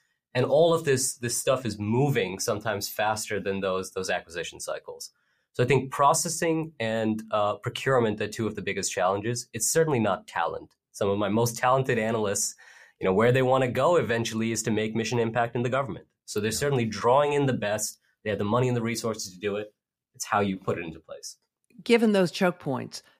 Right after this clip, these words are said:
Speaker 3: does government have to better leverage what organizations like your own are doing?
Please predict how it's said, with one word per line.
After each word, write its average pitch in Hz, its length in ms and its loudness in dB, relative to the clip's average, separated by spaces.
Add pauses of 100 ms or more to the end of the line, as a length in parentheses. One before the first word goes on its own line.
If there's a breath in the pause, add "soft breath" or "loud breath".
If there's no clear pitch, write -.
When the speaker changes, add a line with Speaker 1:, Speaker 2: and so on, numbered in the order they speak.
Speaker 3:
does 165 220 2
government 160 420 0
have 185 460 -2
to 165 100 0
better 160 500 0
leverage 147 760 0 (220 loud breath)
what 170 220 0
organizations 180 800 2
like 151 260 -2
your 143 200 -4
own 147 360 -4 (120)
are 147 80 -4
doing? 135 380 -8